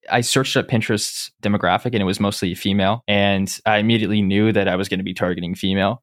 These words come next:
I just didn't know which age demographic to target. So it's been about twenty-four to fifty-four. I'd say that's where I get the most conversions on these books.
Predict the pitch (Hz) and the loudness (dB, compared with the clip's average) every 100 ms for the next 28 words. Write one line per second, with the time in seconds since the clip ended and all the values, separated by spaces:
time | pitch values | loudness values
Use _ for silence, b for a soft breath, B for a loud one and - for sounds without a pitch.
0 | - 110 123 165 147 - 110 104 120 110 | -8 -4 0 0 0 0 2 4 4 2
1 | 90 92 92 - - - 107 113 - 90 | 0 0 -2 -2 -6 -2 0 0 0 -2
2 | 90 76 - 98 104 - 80 78 - _ | -4 -6 -8 -10 -8 -6 -8 -10 -14 _
3 | - 104 101 104 - - 131 131 113 110 | -2 2 2 0 -4 0 2 2 2 2
4 | 104 - - 127 139 139 123 120 120 - | 2 -2 0 2 2 2 2 2 0 2
5 | 113 107 107 - 123 - 151 - 151 151 | 2 2 -2 -2 -2 0 -2 2 2 2
6 | 123 - 110 107 107 - - 110 104 107 | 0 0 2 2 0 -4 0 2 2 0
7 | 107 104 107 - 120 127 123 147 175 - | 2 2 0 -2 0 0 0 -2 -4 -8
8 | - 98 98 98 - 147 - - | -4 -2 0 0 0 -2 -4 -12